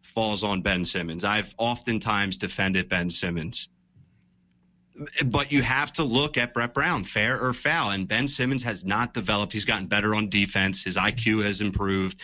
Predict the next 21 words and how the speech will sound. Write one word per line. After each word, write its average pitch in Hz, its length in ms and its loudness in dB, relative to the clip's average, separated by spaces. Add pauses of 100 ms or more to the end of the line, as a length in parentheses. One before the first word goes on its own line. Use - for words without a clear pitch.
(140)
There's 110 200 2
a 107 40 2
lot 110 300 0
of 104 100 -4
areas 98 400 2
where 95 160 -2
you've 92 180 0
seen 92 260 0
growth 90 260 -2
from 90 160 -6
Ben, 95 320 -2 (240)
but 104 120 0
not 110 380 0
in 110 220 2
the 107 60 2
major 107 460 2
one. 107 380 -2
There's 92 240 -6
one 113 360 0
glaring 110 500 0
issue, 98 520 0